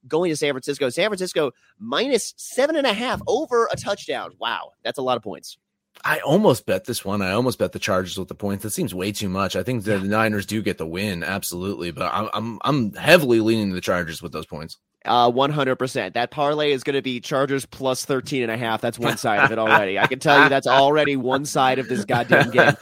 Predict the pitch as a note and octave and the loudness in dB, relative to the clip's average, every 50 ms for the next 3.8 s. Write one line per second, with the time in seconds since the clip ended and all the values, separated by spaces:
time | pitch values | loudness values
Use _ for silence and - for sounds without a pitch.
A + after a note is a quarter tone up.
0 | - E3 - C#3 - A#2 - - E3+ F3+ G#3 A3 F#3+ F#3 E3 D3+ E3 F3 E3+ D3+ | -4 -2 -2 -2 -4 -4 -2 0 2 2 4 2 2 2 0 0 -2 -2 -2 -2
1 | C#3 C3+ C3 A#2+ - A2+ A2 - - D#3+ F#3+ B3+ C4 D4+ - A3 G#3+ F3+ D#3+ D#3 | -2 -2 -4 -6 -10 -14 -8 -4 0 2 2 4 2 2 4 4 4 4 4 4
2 | D#3+ C#3+ C#3 B2 - - C#3 D3+ C3+ B2 C3 B2+ A#2 A#2+ B2 B2+ A#2 G#2+ A2 G#2+ | 2 2 0 -2 -2 -2 0 0 0 0 2 2 2 2 2 0 -4 -4 -4 -4
3 | A2+ - - B2+ B2+ C3+ D3 D3 - - B2+ - - C#3 B2+ | -4 -4 -4 -4 -4 -2 -4 -2 -2 -2 -4 -2 -2 -6 -6